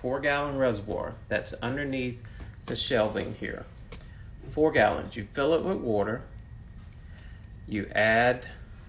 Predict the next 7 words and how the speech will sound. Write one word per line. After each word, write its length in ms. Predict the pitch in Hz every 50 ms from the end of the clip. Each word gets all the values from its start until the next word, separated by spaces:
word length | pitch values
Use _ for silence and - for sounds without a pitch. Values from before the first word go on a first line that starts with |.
| - - -
your 100 | 196 208
nutrients, 720 | 226 175 117 110 104 - 117 110 117 135 - - - - - - - - -
and 120 | 107 107
I'm 140 | 107 107 110
gonna 180 | 131 127 123 117
come 360 | - - 143 135 127 117 117
back 420 | 123 120 123 120 - - - -